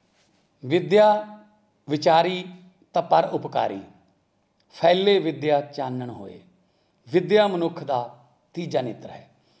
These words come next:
ਇਹ ਅਸੀਂ ਬਹੁਤ ਵਾਰ ਲਿਖਿਆ ਹੋਇਆ ਪੜ੍ਹਿਆ ਹੈ, ਕੰਧਾਂ 'ਤੇ ਵੀ ਲਿਖਿਆ ਹੋਇਆ ਪੜ੍ਹਿਆ, ਕਿਤਾਬਾਂ 'ਤੇ ਵੀ ਲਿਖਿਆ ਹੋਇਆ ਪੜ੍ਹਿਆ, ਨਾਅਰੇ ਵੀ ਇਸ ਤਰ੍ਹਾਂ ਦੇ ਸੁਣੇ ਨੇ।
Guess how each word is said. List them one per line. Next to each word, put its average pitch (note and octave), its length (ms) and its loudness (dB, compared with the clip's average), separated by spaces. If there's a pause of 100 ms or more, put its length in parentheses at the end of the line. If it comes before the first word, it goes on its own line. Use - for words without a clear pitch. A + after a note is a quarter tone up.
(580)
ਇਹ F#3 140 2
ਅਸੀਂ F3+ 200 -4
ਬਹੁਤ G#3 600 4
ਵਾਰ C#3+ 400 0 (1120)
ਲਿਖਿਆ D3+ 280 0
ਹੋਇਆ C#3 200 0
ਪੜ੍ਹਿਆ C#3 340 -2
ਹੈ, B2+ 400 -10 (440)
ਕੰਧਾਂ F3+ 340 2
'ਤੇ E3 140 -4
ਵੀ D3 100 -4
ਲਿਖਿਆ C3+ 240 -8
ਹੋਇਆ B2 160 -6
ਪੜ੍ਹਿਆ, B2+ 300 -6
ਕਿਤਾਬਾਂ B2+ 480 -8
'ਤੇ B2+ 120 -10
ਵੀ A#2 200 -16 (720)
ਲਿਖਿਆ A#2+ 240 -8
ਹੋਇਆ A#2 140 -6
ਪੜ੍ਹਿਆ, A#2 360 -10
ਨਾਅਰੇ C#3+ 420 -4
ਵੀ C3 160 -8
ਇਸ B2 100 -10
ਤਰ੍ਹਾਂ A2+ 200 -14
ਦੇ A2 80 -14
ਸੁਣੇ G#2 280 -16
ਨੇ। - 140 -20